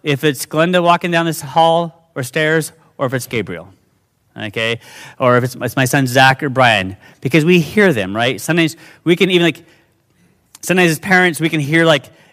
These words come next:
if there's, like, a cough, we're like, "That's my son." You know, we just, we can hear because it's distinct. So in this passage here, God is just walking in the garden. That's gotta be cool, right? Just be able to take a walk with God. But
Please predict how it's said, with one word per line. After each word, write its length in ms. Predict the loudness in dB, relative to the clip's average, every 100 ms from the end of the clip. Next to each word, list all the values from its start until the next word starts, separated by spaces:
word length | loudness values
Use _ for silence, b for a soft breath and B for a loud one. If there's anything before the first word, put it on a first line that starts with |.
| b
if 120 | -4
there's, 160 | -2
like, 100 | 0
a 80 | -4
cough, 520 | -6 2 2 2 -2
we're 80 | -4
like, 100 | 0
"That's 140 | 0 -2
my 80 |
son." 320 | -2 -2 -4 -16 -10
You 60 |
know, 100 | -6
we 80 | -6
just, 140 | -4
we 120 | -4 -2
can 140 | -4
hear 440 | -4 0 2 2
because 260 | 0 -4 -6
it's 100 | -6
distinct. 520 | -8 -6 -6 -6 -12 B B B B
So 120 | 0
in 80 | 2
this 200 | 2 0
passage 420 | 0 0 -2 -10
here, 400 | -4 -2 0 -4 b b b -14 -4
God 400 | 2 4 4 2
is 140 | -4
just 200 | -6 -6
walking 540 | -6 0 0 0 -4 -4
in 160 | -2
the 100 | 0
garden. 540 | 2 2 2 -4 -12 -20 _ _ _ _ _ _ _ _ -14
That's 280 | -10 -8
gotta 180 | -4 -2
be 100 | -2
cool, 360 | -4 -8 -8 -8
right? 220 | -8 -6
Just 140 | -6 -8
be 60 |
able 60 | -8
to 40 |
take 100 | -6
a 60 | -4
walk 260 | -2 -4 -4
with 140 | -6
God. 320 | -2 -2 -4 -10 B B B
But 220 | 2 2